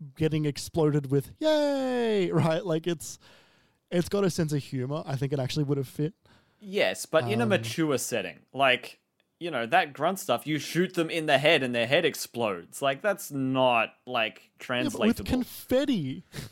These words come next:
Speaker 1: <laughs>
Speaker 2: I know, I get it. I get it. But, like, that's a very violent action to transpose into, into Smash Brothers. You know what I mean?
Speaker 1: Yeah.
Speaker 2: Same with Mortal Kombat.
Speaker 1: Yeah.
Speaker 2: Their whole thing is ripping spines out of people and just blood and guts. Like,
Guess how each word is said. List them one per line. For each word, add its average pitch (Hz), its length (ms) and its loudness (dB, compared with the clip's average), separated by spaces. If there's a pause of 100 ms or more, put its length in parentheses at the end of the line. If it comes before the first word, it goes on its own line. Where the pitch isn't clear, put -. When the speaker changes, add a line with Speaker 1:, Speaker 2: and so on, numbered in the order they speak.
(100)
Speaker 1:
<laughs> - 360 -20
Speaker 2:
I 185 180 0
know, 294 200 10
I 160 80 10
get 285 240 10
it. 135 200 6 (200)
I 196 140 2
get 233 260 2
it. 117 220 2
But, 175 160 2
like, 170 160 4
that's 202 160 -2
a - 20 -4
very 208 180 2
violent 147 380 6
action 123 280 0
to 110 60 -8
transpose 107 640 -2
into, 98 560 -10 (240)
into 107 500 -10
Smash 92 320 -8
Brothers. - 440 -14 (160)
You 107 60 -14
know 98 40 -8
what 90 80 -10
I 90 40 -12
mean? 98 240 -12 (100)
Speaker 1:
Yeah. 196 160 -10
Speaker 2:
Same 240 240 0
with 247 160 0
Mortal 180 240 6
Kombat. 180 240 0
Speaker 1:
Yeah. 101 100 4
Speaker 2:
Their 180 220 2
whole 180 180 4
thing 165 460 -2 (200)
is 156 380 -2
ripping 180 400 -2
spines 160 580 -4
out 123 140 2
of 107 80 -6
people 98 380 -8
and 117 240 -2
just 131 240 -6
blood 127 320 2
and 107 160 -6
guts. 107 320 -2
Like, 104 320 -4